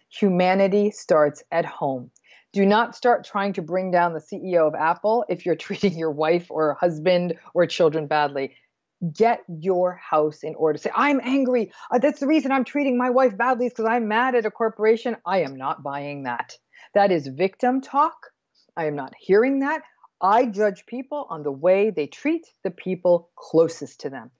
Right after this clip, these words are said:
That's where we begin. And if you are treating them badly and claiming to be on some activist rant, that feels like narcissism. That does not feel like activism.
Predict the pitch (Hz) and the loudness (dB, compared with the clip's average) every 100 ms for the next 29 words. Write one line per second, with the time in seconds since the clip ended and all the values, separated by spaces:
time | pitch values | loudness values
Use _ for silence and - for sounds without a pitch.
0 | _ - 143 202 247 - 247 208 202 175 | _ -10 0 0 0 0 2 2 -4 -8
1 | 160 143 127 - _ 165 165 139 180 262 | -8 -10 -10 -18 _ -6 -6 -2 0 2
2 | 320 - 254 202 156 180 254 240 220 180 | 0 0 0 2 2 2 4 4 2 2
3 | 156 139 - - 190 175 208 226 247 247 | 0 0 -8 -6 -6 -2 2 4 4 2
4 | 214 196 185 165 - 190 180 160 180 190 | 0 0 0 -2 -2 -2 -2 -4 -4 -2
5 | 226 175 - 151 151 185 269 - _ 151 | 0 0 0 -4 -4 -2 -4 -10 _ 0
6 | 202 233 214 170 160 143 147 147 - 143 | 0 2 -2 0 -2 -4 -10 -10 -12 -14
7 | 135 131 123 - _ 175 165 175 156 147 | -12 -10 -12 -16 _ -2 0 0 0 -2
8 | 127 - 131 110 113 110 - - - | -12 -10 -10 -10 -14 -16 -18 -18 -18